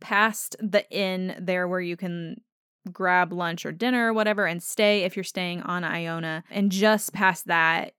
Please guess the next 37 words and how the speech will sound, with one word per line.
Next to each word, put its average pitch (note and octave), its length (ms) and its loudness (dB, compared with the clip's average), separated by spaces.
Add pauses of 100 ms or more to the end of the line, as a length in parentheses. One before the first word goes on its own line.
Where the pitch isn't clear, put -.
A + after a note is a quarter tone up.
(120)
is F#3 360 -4 (160)
the D#3+ 600 -8 (120)
Abbey. E3 420 -2 (240)
It's G#3+ 200 2
very A3 580 8
beautifully G3 580 2
preserved. F#3 720 4
There F3 240 4
are F3+ 40 2
some F3 240 -6
tombs F#3 440 -4
in F3+ 140 -2
there, F3 280 0
great F#3 540 0
stained F3 400 -4
glass. E3 560 0 (240)
It's A3 180 6
a A3 80 2
very A#3 320 6
small A3 400 4
fee, A#3 340 -2
and A#3 120 4
you F#3+ 100 0
can G#3 200 0
get F#3 240 2
an F#3+ 120 -2
audio F#3 400 2
tour A#3 380 0
and G3+ 160 -2
kind F3+ 200 -2
of F3+ 80 -2
walk F3 320 0
around E3+ 360 -2
and F3 100 -6
explore. F3+ 540 0
It's F3 120 -4
got F3 340 6